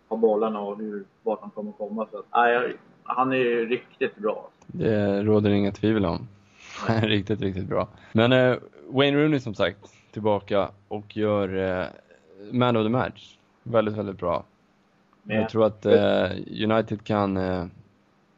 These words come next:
Speaker 2: verkligen få nytta av honom framöver.
Speaker 1: Ja, han är en fantastisk spelare, så det vore konstigt annars.
Speaker 2: Ashley Youngs filmning, har du sett den?
Speaker 1: Det har jag.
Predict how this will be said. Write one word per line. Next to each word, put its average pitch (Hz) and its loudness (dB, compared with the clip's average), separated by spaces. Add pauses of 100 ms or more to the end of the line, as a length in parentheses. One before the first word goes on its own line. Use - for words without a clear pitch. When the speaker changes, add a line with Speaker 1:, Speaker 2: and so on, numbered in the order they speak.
(220)
Speaker 2:
verkligen 107 0
få 98 -2
nytta 117 0
av 107 2
honom 101 0 (180)
framöver. 95 -6
Speaker 1:
Ja, 104 -4
han 110 -4
är 107 -4
en 107 -6
fantastisk 107 -6
spelare, 101 -4
så 110 -12
det 107 -8
vore 107 -8
konstigt 104 -12 (380)
annars. - -2 (800)
Speaker 2:
Ashley 131 2
Youngs 135 -2 (100)
filmning, 135 0
har 113 -2
du 110 -8
sett 120 -4
den? - -4 (720)
Speaker 1:
Det 135 4
har 135 6
jag. 120 2